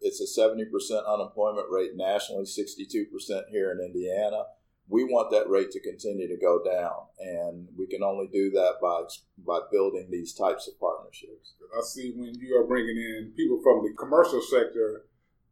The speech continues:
Speaker 2: they're coming in, they're really not knowing the capabilities of people with, you know, vision loss. So when they come to Bosma Enterprises and they see people working in a production area, a warehouse, and they're like, "How these individuals are doing these type of jobs?" But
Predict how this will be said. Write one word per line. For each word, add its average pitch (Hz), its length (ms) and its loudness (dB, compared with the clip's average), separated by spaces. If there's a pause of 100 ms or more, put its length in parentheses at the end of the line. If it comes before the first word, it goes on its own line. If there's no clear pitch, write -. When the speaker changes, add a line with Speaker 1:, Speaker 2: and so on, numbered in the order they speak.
Speaker 2:
they're 131 160 2
coming 131 320 4
in, 120 180 -2
they're 127 180 4
really 123 200 6
not 113 260 -6
knowing 117 440 -4
the 104 100 -12
capabilities 113 560 0
of 98 80 -10
people 107 340 -10
with, 101 260 -10 (220)
you 120 80 -12
know, 104 100 -4
vision 117 340 2
loss. 90 300 -6
So 110 160 0
when 117 180 -6
they 135 180 2
come 135 220 4
to 110 120 -6
Bosma 127 340 6
Enterprises 120 540 2
and 110 200 -10
they 113 80 0
see 123 320 -6
people 120 200 -10
working 113 280 -2
in 110 240 -8 (420)
a - 20 2
production 131 520 4
area, 110 420 2
a 104 80 -6
warehouse, 113 640 4
and 113 80 -12
they're 123 100 -12
like, 113 240 -10
"How 127 220 -6
these 123 200 -14
individuals 110 480 -6
are - 40 -8
doing 139 280 2
these 110 280 -4
type 113 180 -2
of 101 100 -14
jobs?" 135 460 4
But - 240 -8